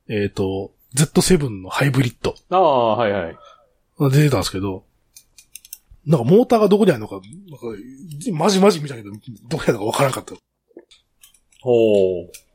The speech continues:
Speaker 2: もうあれなんですかね。エンジンにほんまになんか、中にくっついてるぐらいの勢いなんですかね。
Speaker 1: た-、そんな感じかもしれないね。
Speaker 2: うん。
Speaker 1: で、えーと、続いて、ハーレー。
Speaker 2: はい。はい。俺たちの
Speaker 1: ハーレーはあの、
Speaker 2: ハーレーダビッドソ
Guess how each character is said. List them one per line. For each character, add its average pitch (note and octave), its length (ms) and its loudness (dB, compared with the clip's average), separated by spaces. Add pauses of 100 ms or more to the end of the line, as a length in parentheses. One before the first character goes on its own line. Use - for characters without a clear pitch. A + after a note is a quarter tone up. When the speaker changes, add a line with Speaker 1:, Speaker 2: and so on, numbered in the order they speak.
(180)
Speaker 2:
も A#2+ 160 0
う C3 40 4
あ C#3+ 40 4
れ E3 60 2
な A#2 60 -2
ん F2 40 -4
で E2 40 -8
す - 60 -14
か G2+ 80 -6
ね。 G#2 140 -2
エ G3 40 4
ン G3+ 120 2
ジ G2+ 120 -4
ン F2+ 40 -8
に F2+ 40 -10
ほ B2+ 120 -2
ん B2+ 100 2
ま C#3 80 2
に D3 100 0
な F#2 100 -2
ん F2 60 -10
か、 - 60 -18 (640)
中 A2+ 320 0
に A#2 120 -12
く - 120 -20
っ - 40 -18 (100)
つ - 160 -6
い C3+ 80 -4
て C#3 100 0
る C3 80 2
ぐ C#3+ 80 2
ら B2 80 4
い - 20 -2
の F#2+ 120 -4
勢 G2 260 -4
い E2+ 80 -4
な E2 60 -14
ん - 40 -14
で - 40 -20
す - 80 -14
か A#2 100 -4
ね。 - 160 -10 (260)
Speaker 1:
た-、 C3+ 100 0 (280)
そ - 200 0
ん G3+ 80 8
な G#3 60 6
感 F#3+ 160 2
じ F#3+ 80 0
か E3 80 0
も F2+ 60 -6
し F#2 60 -12
れ F2 80 -12
な E2 100 -18
い G2 40 -16
ね。 A#2+ 180 -14 (220)
Speaker 2:
う G#2 40 -10
ん。 E2+ 160 -14 (800)
Speaker 1:
で、 D3+ 400 4
え - 40 6
ー C#3+ 40 -2
と、 C#3 180 2
続 G3 260 4
い F3 80 2
て、 - 240 -18 (180)
ハ E3+ 240 2
ー A#2 40 -2
レ F#2 60 -12
ー。 - 80 -12
Speaker 2:
は A2+ 60 -6
い。 F2+ 120 -14 (560)
は A#2+ 120 -10
い。 - 180 -12 (440)
俺 C3 180 -2
た G2 120 -4
ち E2+ 40 -12
の B2 120 -8
Speaker 1:
ハ G#3 200 2
ー - 20 0
レ D3 100 -2
ー A2+ 40 -12
は A2+ 80 -12
あ - 20 -12
の、 - 20 -14
Speaker 2:
ハ - 0 -
ー A#2 40 -14
レ - 20 -16
ー - 0 -
ダ - 0 -
ビ A2+ 40 -16
ッ - 20 -16
ド - 80 -14
ソ - 220 -20